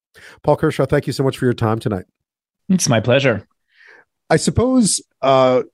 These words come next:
Speaker 1: surveys like this, or at least the results of surveys like this that show such an incredible amount of, let's call it despondency amongst non-homeowners, shouldn't be surprising. But somehow,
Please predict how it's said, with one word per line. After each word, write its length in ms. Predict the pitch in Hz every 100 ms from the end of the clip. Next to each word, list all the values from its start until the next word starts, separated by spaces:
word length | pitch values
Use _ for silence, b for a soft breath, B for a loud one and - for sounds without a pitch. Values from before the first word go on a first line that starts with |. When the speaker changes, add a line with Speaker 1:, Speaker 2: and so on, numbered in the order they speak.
| _ _ -
Speaker 1:
surveys 640 | - 180 170 147 131 120
like 220 | 120 120
this, 180 | 127 117
or 60 | 131
at 80 | 117
least 200 | 120 -
the 80 |
results 520 | 110 117 110 139 139 117
of 100 | 92
surveys 560 | - 110 104 104 92
like 220 | 107 101
this 180 | 110 104
that 140 | - 113
show 240 | - 127
such 300 | - 127 -
an 40 |
incredible 460 | 120 120 - 156 139
amount 200 | 120 120
of, 140 | 113 101 _
let's 160 | 151 -
call 200 | 170 131
it 80 | 120
despondency 800 | 101 - - 135 143 110 - 117
amongst 360 | 107 107 -
non-homeowners, 840 | 113 113 120 117 110 104 98 98 - B B
shouldn't 460 | - - 208 196 135
be 140 | 147
surprising. 680 | - 127 - 135 127 107 98
But 140 | 127
somehow, 580 | - 214 202 143 123